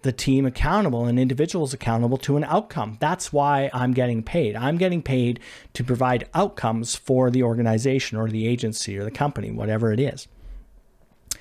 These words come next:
So that involves a few things, regular checkups. And those checkups will involve what we call open-ended questions.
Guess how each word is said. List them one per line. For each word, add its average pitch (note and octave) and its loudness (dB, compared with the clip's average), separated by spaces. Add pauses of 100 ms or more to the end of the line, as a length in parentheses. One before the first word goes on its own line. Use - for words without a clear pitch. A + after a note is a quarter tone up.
(300)
So D3+ 0
that F3 4
involves E3 2
a D3 -4
few C3+ -2
things, A2 -8
regular D#3+ 2
checkups. - -4
And B2+ 0
those G#3+ 0
checkups - -2 (400)
will D3 4
involve C3+ 2
what C3 0
we C#3 -6
call B2 2
open-ended A2 -2
questions. - -4